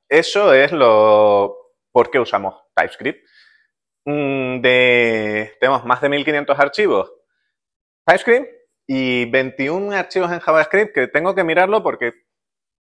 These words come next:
me parecen demasiados. Pero bueno, seguramente son cosas de utilidades para testing o, eh, temas que del pack, del bundler o cosas así que, bueno,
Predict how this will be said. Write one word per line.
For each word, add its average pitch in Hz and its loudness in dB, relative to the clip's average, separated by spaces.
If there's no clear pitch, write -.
me 123 -8
parecen 131 -2
demasiados. 107 -8
Pero 139 8
bueno, 123 6
seguramente 127 4
son 120 -2
cosas 123 2
de 110 0
utilidades 104 2
para 95 0
testing 147 0
o, 98 -2
eh, 98 -2
temas 104 -2
que 101 -2
del 98 -8
pack, 123 4
del 104 0
bundler 131 4
o 101 0
cosas 110 -4
así 156 -2
que, 101 -2
bueno, 92 -10